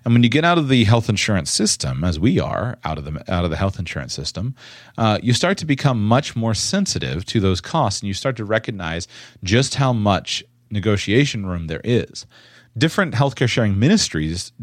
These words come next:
handle this differently. Some of the organizations, uh, actually negotiate for you,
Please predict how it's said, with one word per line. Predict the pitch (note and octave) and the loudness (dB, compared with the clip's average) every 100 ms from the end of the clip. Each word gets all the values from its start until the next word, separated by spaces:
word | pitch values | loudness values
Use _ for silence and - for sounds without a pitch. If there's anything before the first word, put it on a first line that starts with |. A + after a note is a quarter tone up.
| G2+ | -6
handle | F2+ B2 B2 | 0 0 0
this | F#2+ F2+ | -2 -2
differently. | G#2+ G#2 - - - | -2 -4 -8 -12 -16
Some | - - A#2+ | -6 0 2
of | A#2 | 2
the | A2 | 2
organizations, | G#2 G2+ F#2 G2 F#2+ - G2+ - - - - - | 2 2 0 0 0 -2 -6 -6 -16 -20 -20 -14
uh, | - - | -10 -4
actually | G#2+ - A2+ G2 | -4 -2 -2 0
negotiate | F2+ G#2 A2+ - G#2 | 2 4 4 2 -4
for | - D3 D#3+ | -2 2 4
you, | C3+ F2 A#2 A2 D2 F2 A#2 | 4 4 2 2 0 -4 -6